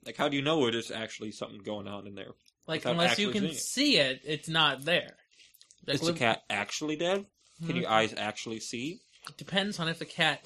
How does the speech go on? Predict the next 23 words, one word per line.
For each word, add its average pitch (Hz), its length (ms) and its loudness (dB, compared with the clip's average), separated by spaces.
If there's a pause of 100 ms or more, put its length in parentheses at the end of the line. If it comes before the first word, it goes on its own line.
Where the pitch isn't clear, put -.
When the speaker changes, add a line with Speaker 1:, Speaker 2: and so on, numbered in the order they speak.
Speaker 2:
is 143 80 -8
actually 147 420 -2
in 143 120 -4
the 131 40 -10
box. - 520 -8 (1500)
Speaker 1:
Yeah. 101 260 -8 (1000)
Speaker 2:
Was 160 120 -2
there 190 80 4
anything 214 220 0
else 185 200 4
that 170 100 2
we 156 40 -2
wanted 156 260 0
to - 60 -14
talk 156 220 0
about 151 180 -4
C 151 220 -6
S? 147 380 -4 (560)
Speaker 1:
Kind 117 160 -6
of 101 40 -12
a 101 40 -8
boring 98 300 -10
one. 98 180 -12